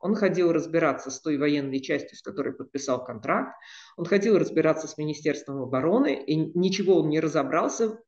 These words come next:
только он выяснил, что его контракт нигде не зарегистрирован. Только у нас есть вот чёткий случай, что контракт не зарегистрирован, и об этом знает сам человек. Все остальные случаи, когда у нас были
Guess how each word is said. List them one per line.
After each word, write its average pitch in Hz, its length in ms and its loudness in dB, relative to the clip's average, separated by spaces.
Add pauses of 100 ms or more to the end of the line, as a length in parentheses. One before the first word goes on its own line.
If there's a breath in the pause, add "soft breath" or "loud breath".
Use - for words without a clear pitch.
(100)
только 185 240 2
он 160 180 2
выяснил, 262 540 4
что - 160 -2
его 147 120 2
контракт 160 460 -2
нигде 147 300 0
не 165 100 -4
зарегистрирован. 135 720 -6
Только 156 300 -2
у 165 100 0
нас 165 240 0
есть 214 320 -2
вот 147 220 -6 (680 loud breath)
чёткий 208 480 6
случай, 226 500 4
что - 200 -2
контракт 180 520 2
не 180 180 4
зарегистрирован, 165 800 2
и 160 40 2
об 143 160 2
этом 190 180 2
знает 156 340 0
сам 151 220 -2
человек. 143 500 -6
Все 220 220 4
остальные 226 480 4
случаи, 226 640 0
когда 156 320 -2
у 175 100 0
нас 170 220 -2
были 156 460 0